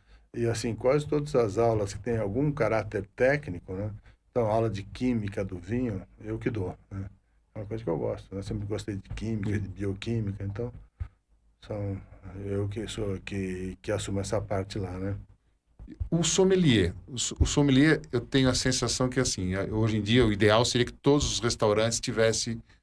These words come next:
Speaker 2: um sommelier. Não sei se assim poderia se chamar assim, um sommelier. Ou pelo menos um sommelier,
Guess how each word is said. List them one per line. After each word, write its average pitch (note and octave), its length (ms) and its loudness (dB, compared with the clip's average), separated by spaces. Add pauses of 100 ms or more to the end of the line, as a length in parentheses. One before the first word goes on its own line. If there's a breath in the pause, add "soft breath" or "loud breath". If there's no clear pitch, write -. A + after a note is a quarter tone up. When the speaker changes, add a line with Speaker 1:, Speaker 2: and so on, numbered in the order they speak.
(480 soft breath)
Speaker 2:
um C3 100 4
sommelier. B2+ 480 2
Não G2 60 -6
sei - 140 -2
se - 80 0
assim B2+ 180 0
poderia A#2+ 280 0
se - 80 -4
chamar A2 260 6
assim, G#2 220 -2
um G#2 40 -2
sommelier. G#2+ 480 2 (280 loud breath)
Ou - 60 -4
pelo C3+ 120 6
menos C#3+ 140 4
um E3 80 0
sommelier, D3+ 420 2